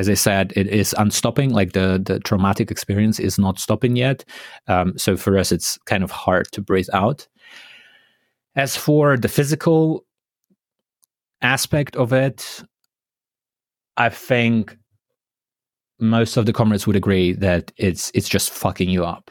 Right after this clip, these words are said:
very hard. It's, it's fucking you up to such an extent that you need, that you will never recover. Let's, let's say like that. You will never recover from the consequences of being in prison. And of course, no prison will admit that. They will say, "No, you left a healthy person."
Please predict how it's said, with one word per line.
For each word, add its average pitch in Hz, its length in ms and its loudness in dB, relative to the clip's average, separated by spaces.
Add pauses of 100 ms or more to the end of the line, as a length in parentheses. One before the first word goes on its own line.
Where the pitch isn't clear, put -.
(140)
very 92 320 -2
hard. 87 400 -6 (220)
It's, - 260 -8
it's - 180 -2
fucking 104 320 0
you 98 140 4
up 90 160 0
to - 120 -6
such - 260 0
an 110 60 4
extent 92 680 -2
that 85 280 -2
you 98 180 -4
need, 92 560 0 (300)
that 127 200 2
you 127 60 4
will 120 160 4
never 120 200 2
recover. 95 440 -2 (100)
Let's, 101 240 -2
let's 113 200 0
say 107 120 0
like 92 160 -4
that. - 380 -8
You 104 180 0
will 101 300 2
never 110 260 2
recover 107 460 0
from 95 300 -2
the 87 320 -2
consequences 98 580 -2
of 98 240 -6
being 92 200 0
in 85 140 -4
prison. 127 400 0 (640)
And 104 340 0
of - 140 -4
course, 104 500 0
no 101 180 2
prison 98 380 0
will 90 240 0
admit 95 340 -2
that. 127 400 -2
They 90 220 -2
will 82 160 -8
say, 87 420 -2
"No, 101 180 0
you 92 140 0
left 82 240 -4
a 82 60 -6
healthy 95 220 -4
person." 117 480 0